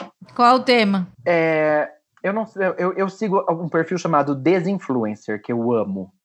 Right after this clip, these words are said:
Speaker 1: Hum.
Speaker 2: Que ela faz um exposed de toda, de toda a loucura, de toda a, a influência digital dessas meninas.
Speaker 1: A ego trip.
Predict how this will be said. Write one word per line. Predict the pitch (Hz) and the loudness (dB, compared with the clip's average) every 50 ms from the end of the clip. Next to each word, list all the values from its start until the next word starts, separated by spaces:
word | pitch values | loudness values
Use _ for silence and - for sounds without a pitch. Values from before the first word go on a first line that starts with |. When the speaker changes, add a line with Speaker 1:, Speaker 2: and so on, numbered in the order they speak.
| - | -8
Speaker 1:
Hum. | 233 233 233 214 | -4 -2 0 0
Speaker 2:
Que | 202 | 2
ela | 120 123 123 | 2 2 2
faz | 123 135 127 123 | 2 2 2 2
um | 131 | 2
exposed | 135 135 - - - 151 143 139 143 139 123 123 120 110 117 - - | 0 -2 -4 -6 -2 0 2 2 2 2 2 0 -2 -2 -4 -10 -12
de | 139 127 127 | -10 -8 -8
toda, | 123 - 160 165 180 160 160 147 | -4 0 2 2 2 2 0 -2
de | 156 135 | -2 -4
toda | - 190 196 180 175 | -2 0 2 2 2
a | |
loucura, | 175 180 175 175 - - 139 147 160 156 143 135 | 2 2 0 -2 -2 0 2 2 4 4 2 0
de | 131 127 | -2 -4
toda | 123 - 160 175 165 165 170 175 180 170 | -4 0 0 2 2 2 2 2 2 2
a, | - 156 143 147 - - | 2 2 2 0 0 -2
a | 131 139 | -4 -4
influência | 139 - 170 156 151 147 147 143 - 139 | -4 -2 0 0 0 0 0 -2 -4 -6
digital | 135 131 143 147 143 139 127 127 131 131 131 | -6 -6 -10 -6 0 2 4 4 4 2 2
dessas | 127 123 120 - 131 127 | 0 -2 -4 -4 -6 -6
meninas. | 135 135 127 127 127 127 131 - | -4 -2 -2 0 0 0 2 4
Speaker 1:
A | 214 220 | 4 6
ego | 220 226 208 220 254 262 | 6 4 6 6 4 4
trip. | 254 - 285 254 240 226 208 - - 214 202 190 180 | 4 2 2 4 4 4 2 0 0 0 0 0 -2